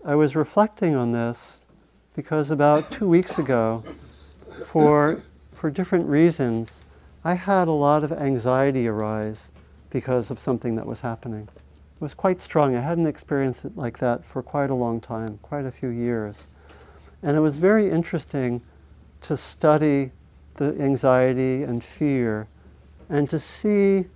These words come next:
what was intelligent and what was sort of compounding the anxiety and what were skillful ways to work with it. You know, and I, I found a few things that were characteristic. You know, what seemed to me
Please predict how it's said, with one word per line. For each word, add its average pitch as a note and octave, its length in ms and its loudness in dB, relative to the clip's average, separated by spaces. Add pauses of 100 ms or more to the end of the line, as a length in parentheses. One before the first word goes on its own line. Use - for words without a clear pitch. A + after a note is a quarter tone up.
(960)
what E3+ 340 4
was D3+ 200 0
intelligent C3+ 920 -2 (720)
and C#3+ 260 2
what F3 320 4
was D3 800 2 (1200)
sort C#3+ 300 -2
of C#3 200 -2
compounding C#3 880 -2 (920)
the C3 120 0
anxiety A2 640 -4 (960)
and D3+ 160 2
what F3 160 8
were E3 120 2
skillful C#3+ 500 -2
ways C3+ 240 0
to - 120 -8
work B2 320 -2
with A2 160 -10
it. A2+ 300 -14 (840)
You C3+ 80 -2
know, C#3+ 100 2
and C#3+ 100 2
I, D#3+ 260 0
I D3 40 -2
found E3+ 360 2
a D#3+ 40 0
few D#3+ 260 0
things C#3 500 -2
that C3 300 0
were C3 300 0
characteristic. C3+ 920 -4
You B2+ 80 -4
know, B2+ 120 0
what C3+ 320 0
seemed C#3+ 320 -2
to - 100 -6
me C3+ 380 2